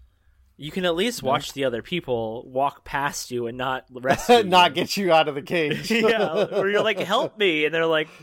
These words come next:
Speaker 1: "No."
Speaker 3: No.
Speaker 2: I would repeatedly spam the help button. "Help, help, help, help." And people would walk right by me. I'm like, "Okay, it must be a bot or
Speaker 3: <laughs> Uh, yeah, exactly.
Speaker 2: this person's just being a douchebag."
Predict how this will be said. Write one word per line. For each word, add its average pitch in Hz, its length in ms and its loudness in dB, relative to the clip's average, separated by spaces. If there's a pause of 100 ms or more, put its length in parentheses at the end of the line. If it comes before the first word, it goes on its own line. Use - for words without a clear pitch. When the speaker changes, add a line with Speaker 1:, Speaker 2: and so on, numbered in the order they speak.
Speaker 1:
"No." 143 760 -6 (160)
Speaker 3:
No. 180 240 -8
Speaker 2:
I 160 120 2
would 170 240 -2
repeatedly 143 580 -2
spam 127 400 -4
the 117 80 -6
help 123 300 -2
button. 117 460 -4
"Help, 240 280 0
help, 247 360 -6 (340)
help, 247 260 -4
help." 240 360 -4 (440)
And 175 120 0
people 196 240 -2
would 180 100 -2
walk 139 240 0
right 135 200 -4
by 139 260 0
me. 123 160 -2
I'm 117 100 -8
like, 120 200 -6
"Okay, 131 380 -6
it 120 80 -16
must 123 220 -8
be 135 100 -10
a 117 60 -8
bot 117 320 -8
or 113 320 -12
Speaker 3:
<laughs> - 40 -6
Uh, 151 80 -2
yeah, 143 320 -2
exactly. 139 520 -4
Speaker 2:
this 117 80 -6
person's 123 400 -6
just 120 320 -14
being 131 220 -2
a - 20 -6
douchebag." 117 560 -6